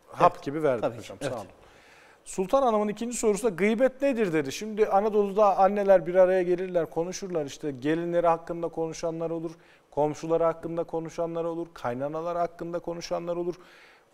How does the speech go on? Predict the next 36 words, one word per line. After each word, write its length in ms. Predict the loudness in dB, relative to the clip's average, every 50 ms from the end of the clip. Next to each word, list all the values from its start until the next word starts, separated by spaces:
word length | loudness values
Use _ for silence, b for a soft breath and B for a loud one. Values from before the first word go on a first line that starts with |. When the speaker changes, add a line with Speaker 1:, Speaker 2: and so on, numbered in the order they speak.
| -20
Speaker 1:
Bu 440 | -16 -12 -8 -4 -4 -2 -2 0 0
hangi 320 | 0 0 0 -2 -4 -4 -4
seviyeye 600 | -2 -2 -2 0 2 2 2 4 4 2 0 0
gelince 500 | 0 0 0 2 0 0 -2 0 0 0
gıybet 440 | 0 0 0 0 0 0 -2 -2
olur? 180 | -4 -4 -4 -4
Yani 320 | -4 -2 0 0 0 2
böyle 200 | 0 0 0 0
mesela 480 | 0 -2 -2 -2 0 2 2 2 2 0 B B B B B B B B -2 6
kardeşine 540 | 8 8 8 8 4 -2 -4 -4 -6 -6
gidip 280 | -4 -4 -4 -6 -4 -2
anlatsa, 540 | 0 0 0 0 -2 -4 -4 -4 -8 -6 -6
dese 300 | -6 -10 -10 -10 -12 -14
ki, 180 | -14 -14 -16
"Bunları 360 | -14 -10 -8 -6 -6 -4 -4 -6
bunları 280 | -6 -6 -6 -6 -6
çekiyorum" 540 | -8 -8 -10 -10 -8 -6 -6 -4 -4 -6 -10
falan. 340 | -10 -8 -8 -8 -8 -10 -14 b b b b b b b -14 -10
Ee, 180 | -10 -8 -8 -4
karşı 360 | 0 0 0 0 0 -4 -2
tarafın 340 | -2 0 0 -2 -4 -8 -10
kendisine 440 | -6 -4 -4 -4 -6 -10 -12 -10 -8
yaptıklarını 600 | -8 -10 -10 -12 -14 -10 -6 -6 -6 -6 -6 -8
anlatsa 440 | -8 -8 -10 -12 -12 -12 -12 -12 -12
bu 120 | -10 -6
gıybet 440 | -6 -4 -4 -4 -6 -8 -8 -12 -20
mi? 60 | -20 -20 _ _ _ _ _ _ _ _ B B B B B B B _
Speaker 2:
Tabii, 280 | -6 -6 -6 -6 -8 -6 -6
e, 260 | -4 -2 -2 -2 -4 -6 -8 -10 -10 -10 -10 -10 -6 -2
koyu 220 | 0 0 0 0
gıybet 420 | 0 -2 -2 0 -2 -4 -4 -4
diye 160 | -2 0 0 0
ifade 300 | 0 -2 -2 -2 -2 -4
ettiği 200 | -6 -6 -8 -8
için 180 | -8 -6 -6
ablamız 420 | -6 -4 -4 -4 -4 -4 -6 -10